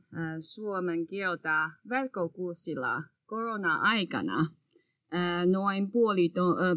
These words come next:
puoli vuotta ennen kuin mä tulin Suomeen. Ää, sen jälkeen, ää, sairaanhoito-opinto alkoivat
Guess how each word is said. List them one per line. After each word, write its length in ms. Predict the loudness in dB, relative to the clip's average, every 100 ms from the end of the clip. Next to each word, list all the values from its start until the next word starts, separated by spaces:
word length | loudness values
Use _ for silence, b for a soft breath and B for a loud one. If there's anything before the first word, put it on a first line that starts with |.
| 4
puoli 560 | 4 6 6 6 4
vuotta 580 | 2 2 0 2 2 2 -4 _
ennen 300 | 0 2 2
kuin 280 | 2 2 4
mä 240 | 2 2 0
tulin 320 | 0 2 2
Suomeen. 580 | 2 0 0 -2 0 0 -2 _ _ _
Ää, 300 | -4 -2 -2
sen 260 | -2 2 4
jälkeen, 680 | 6 6 4 2 2 2 0 -2 -8
ää, 300 | -6 -4 -4
sairaanhoito-opinto 2500 | -4 -2 0 0 0 -2 -4 -4 -2 -2 -2 -2 -4 -10 _ _ _ _ _ -4 -2 4 4 4 0 0
alkoivat 760 | 0 0 0 0 0 0 -4